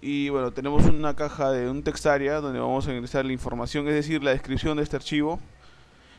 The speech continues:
En este caso va a ser una, un álbum de fotos, vamos a subir puros archivos que van a ser de fotos de J P G.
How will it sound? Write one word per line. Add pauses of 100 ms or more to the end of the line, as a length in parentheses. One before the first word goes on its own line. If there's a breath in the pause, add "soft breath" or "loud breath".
(140)
En
este
caso
va
a
ser
una,
un
álbum
de
fotos,
vamos
a
subir
puros
archivos
que
van
a
ser
de
fotos
de
J
P
G.